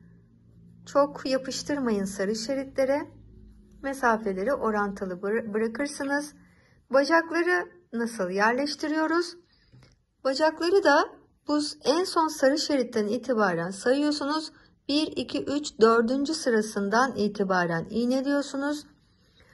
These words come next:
Altta da baktığınız zaman tam orta noktaya bir sıra kala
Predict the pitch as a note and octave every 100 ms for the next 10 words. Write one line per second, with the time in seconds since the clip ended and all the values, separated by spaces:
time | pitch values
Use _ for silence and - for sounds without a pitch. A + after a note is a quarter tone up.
0 | _ - C4 D4+ D4+ E4 D4+ C4+ C4+ C4+
1 | C#4+ D#4 E4+ - A3 G3 A#3+ D4 - D4
2 | D4 B3+ C4+ C#4 D#4+ C#4 A3+ A3+ G3 G#3
3 | D#4 G4+ - - _ _ A#3 C4 E4+ E4+
4 | - B3 C4+ D4 A3+ F#3+ G3+ E4